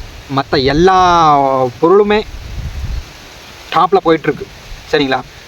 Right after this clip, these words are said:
டாப்ல போயிட்டுருக்குது. ஆனா எங்களுக்கு கூலி இல்ல, வேலை இல்ல, நிரந்தரமான வேலை இல்ல, கூலி இல்ல, சரிங்களா?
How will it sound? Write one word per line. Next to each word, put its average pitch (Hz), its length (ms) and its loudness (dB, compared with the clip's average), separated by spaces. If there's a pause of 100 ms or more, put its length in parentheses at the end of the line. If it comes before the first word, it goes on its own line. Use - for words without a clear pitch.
டாப்ல 151 220 0 (120)
போயிட்டுருக்குது. 147 480 0
ஆனா 143 180 0
எங்களுக்கு 143 500 0 (300)
கூலி 175 340 4
இல்ல, 143 300 2 (140)
வேலை 147 320 2
இல்ல, 131 200 -2
நிரந்தரமான 143 560 0
வேலை 139 300 0
இல்ல, 127 240 0 (200)
கூலி 180 220 6
இல்ல, 131 300 -2 (500)
சரிங்களா? 131 280 0